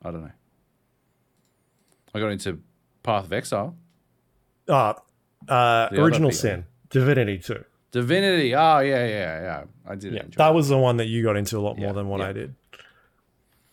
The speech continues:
Speaker 2: Uh, and now I'm like, maybe I should go play fucking, <laughs> maybe I should go
Speaker 1: Yeah.
Speaker 2: play that game.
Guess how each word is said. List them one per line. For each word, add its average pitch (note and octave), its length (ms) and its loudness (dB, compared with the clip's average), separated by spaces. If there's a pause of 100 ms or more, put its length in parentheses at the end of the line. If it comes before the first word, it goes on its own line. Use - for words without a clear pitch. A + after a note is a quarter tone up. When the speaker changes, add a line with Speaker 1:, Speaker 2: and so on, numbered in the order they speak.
Speaker 2:
Uh, A2 220 -2 (100)
and D3+ 220 6
now E3+ 240 6
I'm D#3 100 4
like, C#3+ 320 4
maybe C3 300 4
I D3 80 4
should D3 160 -2
go D#3 120 6
play E3 220 2
fucking, - 580 0 (580)
<laughs> - 480 -18
maybe F3 380 2
I E3+ 80 2
should E3 220 -4
go F#3+ 120 0
Speaker 1:
Yeah. G3 60 2
Speaker 2:
play B3 220 -2
that D4+ 240 0
game. B2 300 -2